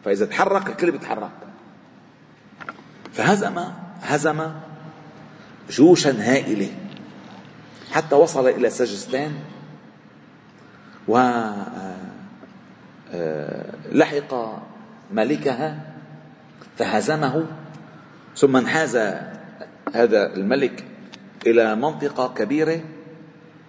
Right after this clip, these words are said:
كبيرة، و، آه،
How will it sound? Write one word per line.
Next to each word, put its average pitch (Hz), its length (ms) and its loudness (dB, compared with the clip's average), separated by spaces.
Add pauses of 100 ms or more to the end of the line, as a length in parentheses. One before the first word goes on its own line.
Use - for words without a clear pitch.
(380)
كبيرة، 147 420 2 (1300)
و، 113 80 8 (720)
آه، 98 480 -4